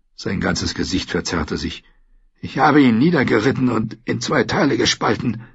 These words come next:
und dabei habe ich gelacht. Außerdem habe ich zugeschaut, wie sie deine Schwester blutig geprügelt haben, habe zugeschaut, wie sie deinem Vater den Kopf abschlugen.«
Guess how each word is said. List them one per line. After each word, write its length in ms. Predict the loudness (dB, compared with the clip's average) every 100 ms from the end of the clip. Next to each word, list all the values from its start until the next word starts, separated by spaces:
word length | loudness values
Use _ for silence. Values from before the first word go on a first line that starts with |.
| _ _ _ _
und 180 | -6 0
dabei 300 | 0 2 2
habe 180 | 2 2
ich 120 | 0
gelacht. 540 | 2 4 4 2 -4 -14 _ _ _ _ _ _ _ _ _
Außerdem 440 | 0 2 2 2
habe 140 | 2 0
ich 120 | 0
zugeschaut, 640 | 0 0 0 -2 -4 -6 -14 _ _ _ _ _ _
wie 140 | -2 0
sie 180 | 2 0
deine 280 | 0 -2
Schwester 400 | 0 2 2 2
blutig 500 | 0 4 4 4 2
geprügelt 540 | 2 0 2 4 4 4
haben, 300 | 2 2 2
habe 220 | 0 0
zugeschaut, 680 | 0 0 2 2 2 2 0 -8 -20 -20 _ 2
wie 140 | 2
sie 180 | 4 4
deinem 320 | 2 2 2
Vater 340 | 4 4 6
den 320 | 6 4 2 -10
Kopf 400 | -4 -2 -2 -4
abschlugen.« 720 | -4 -2 -2 0 0 0 -2